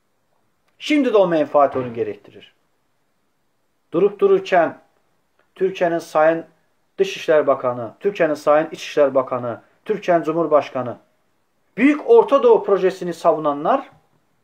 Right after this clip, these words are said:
ak Parti iktidarı kendi yüzünü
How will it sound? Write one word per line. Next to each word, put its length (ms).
ak 280
Parti 320
iktidarı 640
kendi 300
yüzünü 600